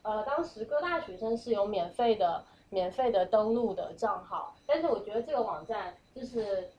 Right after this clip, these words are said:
好到我觉得如果你真的花一点点钱去注册一个账号去学习，也是一个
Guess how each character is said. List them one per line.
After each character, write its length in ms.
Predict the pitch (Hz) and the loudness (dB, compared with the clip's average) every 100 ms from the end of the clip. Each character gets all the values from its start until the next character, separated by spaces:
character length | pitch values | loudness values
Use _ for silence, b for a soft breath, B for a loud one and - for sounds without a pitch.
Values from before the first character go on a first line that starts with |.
| _ | _
好 180 | 185 170 | -6 0
到 340 | 262 240 214 | 4 4 6
我 220 | 185 180 | 4 0
觉 160 | 175 196 | -2 -2
得 360 | 226 240 208 196 | 4 6 6 2
如 140 | 220 | 0
果 120 | 269 | 2
你 140 | 247 180 | 2 -2
真 140 | 226 | -4
的 100 | 240 | -4
花 180 | 247 240 | -2 -2
一 80 | 254 | -2
点 180 | 196 202 | -2 -2
点 280 | 202 175 | -4 -6
钱 200 | 185 170 180 | -10 -12 -12
去 120 | 226 | -12
注 200 | 240 240 | -10 -8
册 180 | 240 202 | -4 -2
一 40 | |
个 100 | 190 | -2
账 220 | 185 214 185 | -2 -2 0
号 180 | 190 | 0
去 160 | 180 214 | 0 -4
学 240 | - 175 | -10 -10
习， 240 | 190 175 170 | -10 -12 -10
也 140 | 170 | -8
是 180 | 170 196 | -8 -6
一 80 | 190 | 2
个 220 | 180 170 | 4 4